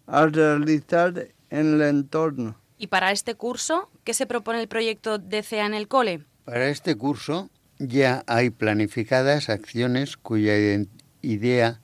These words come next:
Speaker 3: es hacer mayor un hincapié en el desarrollo de las relaciones interprofesionales,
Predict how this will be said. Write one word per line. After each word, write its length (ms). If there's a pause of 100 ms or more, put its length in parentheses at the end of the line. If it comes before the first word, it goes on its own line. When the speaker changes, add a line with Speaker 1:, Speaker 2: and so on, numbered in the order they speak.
Speaker 3:
es 240
hacer 340
mayor 640
un 220
hincapié 760
en 220
el 320
desarrollo 880
de 240
las 360 (140)
relaciones 1120 (180)
interprofesionales, 1600